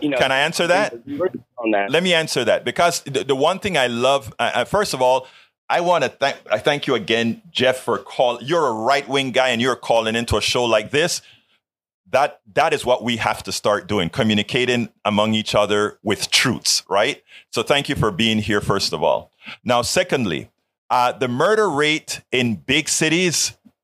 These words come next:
Speaker 2: all over, whether red states or blue states or red blue cities or, I mean, or red, red cities in, that are really red in red states, the murder rate is higher. And, and the issue really isn't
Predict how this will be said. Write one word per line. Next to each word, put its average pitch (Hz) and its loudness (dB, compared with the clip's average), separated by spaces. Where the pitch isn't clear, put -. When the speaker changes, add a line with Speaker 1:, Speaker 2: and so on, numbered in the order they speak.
Speaker 2:
all 165 4
over, 131 2
whether 147 2
red 143 2
states 151 -2
or 143 2
blue 123 -2
states 143 0
or 151 2
red 175 0
blue 202 2
cities 156 0
or, 180 4
I 151 2
mean, 147 0
or 131 2
red, 160 2
red 147 0
cities 160 -2
in, 180 0
that 131 2
are 131 2
really 160 -2
red 139 0
in 185 0
red 120 0
states, 123 -2
the 135 0
murder 170 2
rate 160 0
is - -4
higher. 120 0
And, 123 0
and 135 0
the 131 -2
issue 170 2
really 147 0
isn't 135 0